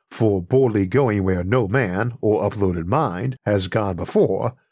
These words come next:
that's actually one example where classic exploration might happen.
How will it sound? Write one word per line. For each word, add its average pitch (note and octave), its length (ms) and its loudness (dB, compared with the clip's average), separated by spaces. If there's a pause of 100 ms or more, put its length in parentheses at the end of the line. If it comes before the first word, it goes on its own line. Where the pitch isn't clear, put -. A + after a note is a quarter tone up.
(160)
that's D#3+ 260 2
actually G3+ 300 2
one A2 220 2
example G2 520 0
where F#2 180 2
classic A2+ 560 -2
exploration F#2 720 -2
might F2+ 280 -2
happen. G#2+ 640 -4